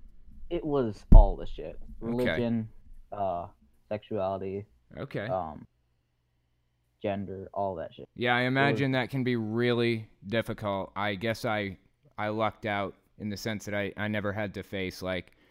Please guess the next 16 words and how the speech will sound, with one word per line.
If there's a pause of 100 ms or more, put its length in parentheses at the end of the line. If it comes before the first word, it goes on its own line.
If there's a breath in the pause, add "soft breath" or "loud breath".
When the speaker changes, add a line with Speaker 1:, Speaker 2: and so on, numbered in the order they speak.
(320 soft breath)
Speaker 2:
sexuality
or
gender
or
any
of
that,
so. (2250)
Speaker 1:
Or, (100)
like, (280)
I
s-,
I (200)
stuck
with,
like,